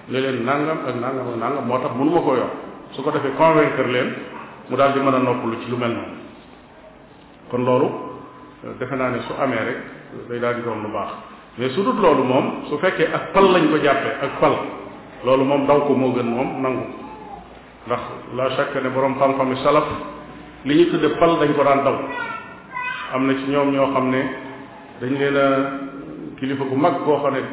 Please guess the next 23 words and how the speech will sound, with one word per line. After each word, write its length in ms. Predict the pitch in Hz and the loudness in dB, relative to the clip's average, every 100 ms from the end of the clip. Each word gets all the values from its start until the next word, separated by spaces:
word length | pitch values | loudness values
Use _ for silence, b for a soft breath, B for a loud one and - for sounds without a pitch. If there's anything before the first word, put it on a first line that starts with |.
| - - - - - - - - - - | -12 -12 -12 -12 -14 -14 -16 -20 -20 -2
amirul 340 | 147 151 151 147 | 4 6 6 4
mu'minin 500 | 156 156 143 139 127 | 2 2 2 2 2
dafa 180 | 143 - | 2 2
xëy 240 | 151 139 - | 2 0 2
fal 180 | 180 170 - | 4 4 4
ko 80 | 139 | 0
ne 100 | 139 | 0
ko, 80 | 143 | 2
"Yow 240 | 139 151 147 | 4 6 6
yaa 360 | 135 139 135 | 6 4 2
jiite 520 | 135 165 165 156 190 - - - - - - | 0 2 4 4 2 0 -8 -12 -16 -18 -4
mboolem 300 | 131 160 160 147 | 4 6 6 4
attekat 440 | 170 156 135 139 | 2 2 0 0
yi, 100 | 123 117 | -2 -2
place 260 | 135 139 123 | 2 4 4
boobu 180 | 131 | 2
lañ 160 | 131 135 | 2 0
la 60 | 135 | 0
bëgg 160 | 135 | 0
a 60 | 123 | -2
jox." 160 | 117 - - - - - - - 113 | -2 -6 -10 -12 -12 -12 -14 -12 -8
Mu 100 | 120 | 0
gàntu. 360 | 151 151 139 | 4 4 4